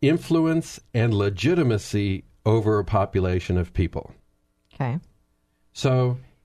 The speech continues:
Speaker 1: it's not about blowing up power plants, and it's not about landing on a beach and taking, uh, enemy terrain.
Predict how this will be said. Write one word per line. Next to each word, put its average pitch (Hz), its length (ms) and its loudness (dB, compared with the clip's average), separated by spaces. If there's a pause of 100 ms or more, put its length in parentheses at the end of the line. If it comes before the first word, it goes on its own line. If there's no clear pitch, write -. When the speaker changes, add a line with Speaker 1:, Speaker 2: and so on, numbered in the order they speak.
(140)
Speaker 1:
it's 117 140 0
not 139 200 0
about 147 300 -2
blowing 127 340 0
up 139 140 -4
power 123 300 0
plants, 123 460 -2
and 110 100 0
it's 110 140 -2
not 120 200 0
about 117 280 0
landing 117 340 0
on 113 140 0
a 107 40 -2
beach 120 420 -2
and 92 400 -2 (300)
taking, 120 600 0
uh, 95 420 -2
enemy 113 360 0
terrain. 110 640 0